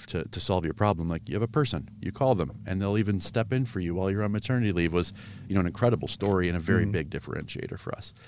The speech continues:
Speaker 1: So to answer your question, on the one hand, do the work, the work speaks for itself, the work builds the, the brand.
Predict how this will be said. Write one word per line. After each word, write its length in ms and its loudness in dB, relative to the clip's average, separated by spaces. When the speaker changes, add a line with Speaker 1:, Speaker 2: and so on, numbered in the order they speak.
Speaker 1:
So 320 4
to 120 0
answer 220 -2
your 80 -2
question, 500 0
on 80 -4
the 60 0
one 180 8
hand, 320 2
do 160 8
the 100 8
work, 260 2
the 100 0
work 260 2
speaks 300 0
for 160 -4
itself, 300 2
the 80 0
work 240 2
builds 460 0
the, 180 0
the 120 2
brand. 480 0